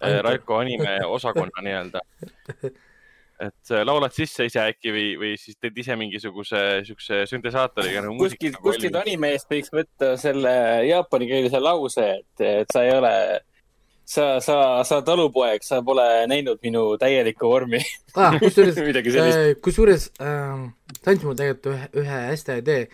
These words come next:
Speaker 1: Ma tegelikult tean ühte Youtuberit, kel-, sellel, kes teeb neid, äh, cover'id.
Speaker 2: Mm.
Speaker 1: Anime introte cover'id, ta teeb metal cover'id, hip-hop cover'id, asju. Ma võiks talle
Speaker 2: Kuhu?
Speaker 1: öelda, et kuule,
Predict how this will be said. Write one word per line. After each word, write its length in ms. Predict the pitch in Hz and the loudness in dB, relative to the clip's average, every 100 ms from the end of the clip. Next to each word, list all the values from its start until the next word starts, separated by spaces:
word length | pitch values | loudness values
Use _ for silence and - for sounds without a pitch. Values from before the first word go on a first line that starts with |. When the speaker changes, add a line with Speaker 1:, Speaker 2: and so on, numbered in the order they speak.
| - _ | -18 _
Speaker 1:
Ma 80 | - | -4
tegelikult 300 | 143 160 147 | 0 2 2
tean 160 | 160 143 | 0 -2
ühte 240 | 127 127 | -4 -6
Youtuberit, 560 | 127 160 135 113 110 - | -4 -2 -2 -4 -6 -8
kel-, 240 | - 113 | -8 -8
sellel, 400 | 117 120 113 110 113 | -8 -8 -8 -8 -10
kes 240 | - 110 143 | -12 -8 -6
teeb 240 | 131 120 | -6 -8
neid, 320 | 113 107 - - | -10 -10 -14 -18
äh, 220 | 110 104 | -18 -12
cover'id. 480 | 104 170 165 104 _ _ _ _ _ _ _ _ _ | -4 -2 -2 -8 _ _ _ _ _ _ _ _ _
Speaker 2:
Mm. 180 | 135 117 - _ 139 | -10 -8 -10 _ -2
Speaker 1:
Anime 260 | 151 139 | 0 0
introte 320 | 156 139 135 | -2 -4 -4
cover'id, 380 | 139 147 123 113 | -2 -2 -2 -6
ta 80 | - | -8
teeb 140 | 127 127 | -8 -4
metal 240 | 151 131 | -4 -6
cover'id, 460 | 131 135 131 131 117 | -6 -4 -2 -4 -6
hip-hop 280 | 131 135 - | -10 -12 -10
cover'id, 300 | 135 123 113 | -8 -6 -6
asju. 240 | 127 - 120 | -8 -10 -12
Ma 140 | 123 | -10
võiks 220 | 123 123 123 | -10 -10 -8
talle 160 | 127 | -4
Speaker 2:
Kuhu? 60 | 139 | -2
Speaker 1:
öelda, 160 | 127 113 | -4 -8
et 160 | - 113 | -12 -14
kuule, 240 | - 113 | -8 -8